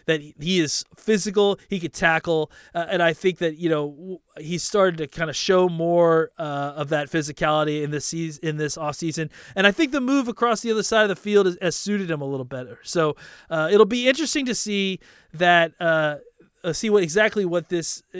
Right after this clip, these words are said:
adds up to, uh, for this secondary. But I, I have, I have been excited so far with what I've seen.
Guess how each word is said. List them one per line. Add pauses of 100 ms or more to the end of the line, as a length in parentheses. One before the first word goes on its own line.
adds
up
to,
uh,
for
this
secondary.
But
I,
I
have,
I
have
been
excited
so
far
with
what
I've
seen.